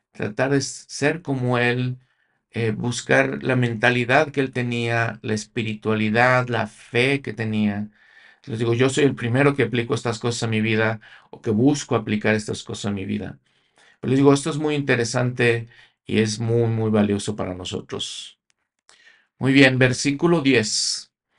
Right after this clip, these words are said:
"Y ocurrió que al levantarse mi padre por la mañana y al dirigirse a la entrada de la tienda con gran asombro,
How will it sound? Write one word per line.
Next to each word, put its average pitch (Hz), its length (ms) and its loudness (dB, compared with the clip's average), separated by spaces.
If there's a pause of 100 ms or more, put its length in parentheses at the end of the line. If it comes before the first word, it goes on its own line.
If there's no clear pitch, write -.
(220)
"Y 135 140 -4
ocurrió 143 460 2
que 170 100 -2
al 160 80 0
levantarse 139 720 0
mi 139 120 2
padre 127 360 2
por 127 240 -4
la 135 120 -2
mañana 110 680 -2 (380)
y 120 120 -2
al 135 140 4
dirigirse 127 920 0
a 113 160 0
la 110 100 0
entrada 117 460 0
de 135 100 0
la 131 160 -2
tienda 113 600 -4
con 139 280 -2
gran 123 260 -2
asombro, 110 760 -2